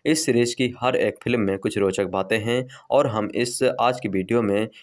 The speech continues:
इससे जुड़े कुछ अनजाने तथ्यों के बारे में चर्चा करेंगे। अगर आप मार्वल के प्रशंसक हैं तो आपको पता होगा कि इसके फिल्मों की श्रृंखला कितनी अद्भुत है। इसके हर फिल्म में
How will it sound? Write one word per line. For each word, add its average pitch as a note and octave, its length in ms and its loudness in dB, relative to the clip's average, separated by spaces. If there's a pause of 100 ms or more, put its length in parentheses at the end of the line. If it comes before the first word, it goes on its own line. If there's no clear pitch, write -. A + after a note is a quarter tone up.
(120)
इससे C3 400 0
जुड़े G#2 400 0 (260)
कुछ C3+ 180 0
अनजाने B2 400 0
तथ्यों B2 340 -2
के A2+ 80 0
बारे G2 260 0
में F#2+ 160 0
चर्चा G2+ 320 -2
करेंगे। F#2+ 400 -4 (340)
अगर D3 180 2
आप D#3+ 80 2
मार्वल A#2 340 0
के B2+ 100 -4
प्रशंसक G#2 540 -2
हैं A#2+ 140 -2
तो A#2 120 -2
आपको G#2+ 360 0
पता G2+ 240 -2
होगा F#2+ 260 -2
कि G#2 300 0 (300)
इसके C3+ 320 0
फिल्मों B2 340 0
की B2 120 -6
श्रृंखला G2+ 500 0
कितनी A#2 420 -4
अद्भुत G2+ 320 0
है। G2 240 2 (300)
इसके A2+ 260 -2 (160)
हर B2 200 2 (140)
फिल्म A#2+ 200 0
में G#2 380 0